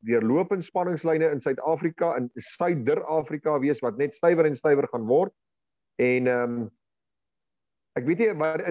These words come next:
wat eintlik die, die grootste teleurstelling gaan wees vir die ou wat, wat gaan glo dit, dit, dit gaan beter word, of vir die ou wat dit geïnisieer het nie.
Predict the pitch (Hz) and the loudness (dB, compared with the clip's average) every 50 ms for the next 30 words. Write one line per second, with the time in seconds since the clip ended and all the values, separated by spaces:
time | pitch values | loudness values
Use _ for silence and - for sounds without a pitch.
0 | 147 135 147 147 147 147 147 165 165 170 175 175 180 180 156 160 156 - - - | -4 -2 -2 -2 -2 -2 -2 -4 -2 -2 -2 -2 -2 0 0 -2 -2 -2 -4 -6
1 | 139 139 139 127 - 160 175 185 190 190 185 160 - _ - - 185 175 165 - | -4 -2 -2 -2 0 0 2 2 2 2 -2 -2 -4 _ -6 0 2 2 2 2
2 | - - _ _ _ _ _ _ _ _ _ _ _ _ _ _ _ 143 123 123 | 0 -10 _ _ _ _ _ _ _ _ _ _ _ _ _ _ _ -2 0 2
3 | 131 156 165 160 - - 165 156 147 131 - - 131 117 110 113 127 127 117 - | 2 2 0 -2 -4 -6 -6 -4 -4 -6 -6 -6 -6 -6 -2 0 0 0 0 -2
4 | - _ _ _ _ _ _ _ _ _ _ 139 135 139 156 165 170 170 143 151 | -12 _ _ _ _ _ _ _ _ _ _ 0 2 2 2 4 2 2 2 2
5 | 147 127 - - _ _ _ _ _ _ _ _ _ _ 131 123 - - 147 - | 0 0 -4 -8 _ _ _ _ _ _ _ _ _ _ -6 -4 -2 -2 -2 -2
6 | - - 180 185 180 160 151 117 - - - 123 117 113 123 120 - - 139 117 | 0 2 2 2 4 2 0 -2 -4 -6 -6 -6 -4 -2 -4 -6 -4 -6 -6 -2
7 | 107 127 143 143 170 165 160 185 208 208 - 151 135 - - 143 143 147 147 143 | 0 0 0 0 0 -2 0 0 0 0 -2 -4 -6 -4 -2 -2 0 0 0 0
8 | 151 147 123 - 143 139 135 131 120 - 120 117 139 113 110 - - - - | 0 -2 -2 -4 -6 -4 -4 -6 -4 -2 2 4 4 4 4 2 0 -10 -20